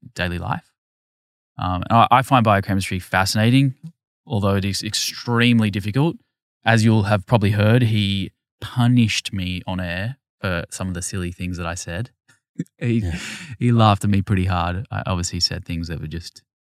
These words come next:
Speaker 1: not
Speaker 2: I think that's,
Speaker 1: <laughs>
Speaker 2: that's the important thing for listeners, though, because I, I, I,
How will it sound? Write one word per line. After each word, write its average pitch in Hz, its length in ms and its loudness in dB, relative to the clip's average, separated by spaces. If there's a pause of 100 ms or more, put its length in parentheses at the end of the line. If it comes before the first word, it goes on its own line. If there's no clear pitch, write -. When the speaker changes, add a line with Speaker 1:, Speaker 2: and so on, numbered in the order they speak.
(300)
Speaker 1:
not 98 440 -2
Speaker 2:
I 107 40 8
think 147 240 4
that's, 107 360 2
Speaker 1:
<laughs> 92 40 -8
Speaker 2:
that's 90 340 2
the 90 200 0
important 85 480 -4
thing 82 320 -2 (100)
for 82 100 -2
listeners, 80 440 -2
though, 80 140 -2
because 82 260 -2
I, 92 100 6
I, 92 320 -2
I, - 880 -8